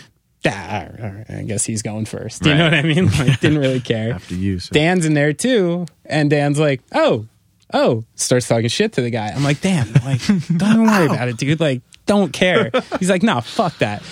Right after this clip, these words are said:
Speaker 1: And he starts, like, he's like, "Yo, the fuck?" He's like, "We were in line. What are you doing?" You know what I mean? Starts talking shit.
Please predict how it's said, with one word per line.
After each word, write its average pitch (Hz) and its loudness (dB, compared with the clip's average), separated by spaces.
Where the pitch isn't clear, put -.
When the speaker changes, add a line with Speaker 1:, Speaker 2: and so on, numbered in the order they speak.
Speaker 1:
And 143 4
he 147 4
starts, 131 0
like, 135 -4
he's 135 -10
like, 131 -2
"Yo, 123 0
the 175 0
fuck?" 214 0
He's 143 -6
like, 139 0
"We 151 2
were 160 2
in 175 0
line. 147 -2
What 147 2
are 151 4
you 165 2
doing?" 165 0
You 139 0
know 139 2
what 151 2
I 160 2
mean? 175 2
Starts 131 -2
talking 120 -2
shit. 185 0